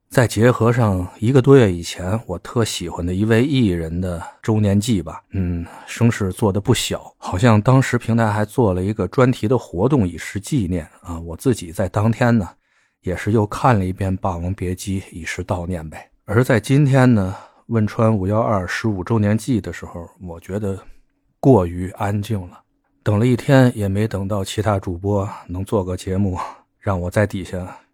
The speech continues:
一块儿悼念一下。这估计啊，各位想的跟我一样，要不呢想着上人家节目底下悼念一下，要不然呢也是不忍心再揭这个伤疤。所以呢，实在没忍住，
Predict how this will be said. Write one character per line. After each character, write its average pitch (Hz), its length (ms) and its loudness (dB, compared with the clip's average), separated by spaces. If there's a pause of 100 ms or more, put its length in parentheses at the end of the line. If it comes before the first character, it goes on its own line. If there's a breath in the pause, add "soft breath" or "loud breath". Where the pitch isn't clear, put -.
(220)
一 98 40 -16
块 101 200 -2
儿 85 260 -4
悼 101 160 0
念 87 240 -4
一 85 60 -8
下。 - 260 -12 (180)
这 120 120 0
估 131 220 2
计 113 100 2
啊， 95 280 -2
各 113 160 2
位 107 160 0
想 95 240 -6
的 95 40 -6
跟 107 200 0
我 95 120 0
一 90 140 -4
样， 101 180 0 (180)
要 113 220 0
不 95 80 -4
呢 92 160 -6
想 92 240 -8
着 98 80 -4
上 104 160 0
人 95 200 2
家 120 100 2
节 98 180 -2
目 101 160 0
底 104 200 -10
下 90 340 -8
悼 98 180 2
念 90 240 -4
一 87 60 -6
下， 87 220 -12 (240)
要 113 200 -2
不 92 80 -8
然 90 240 -8
呢 95 80 -8 (200)
也 110 320 -4
是 - 200 0
不 139 200 2
忍 104 280 4
心 113 280 0
再 98 180 -2
揭 104 260 -2
这 104 120 -6
个 107 120 -12
伤 107 280 -6
疤。 104 260 -6 (460)
所 98 240 -4
以 92 160 -2
呢， 90 240 -4 (200 loud breath)
实 - 280 -10
在 87 260 -2 (200 loud breath)
没 92 120 -2
忍 90 220 -4
住， 107 200 -2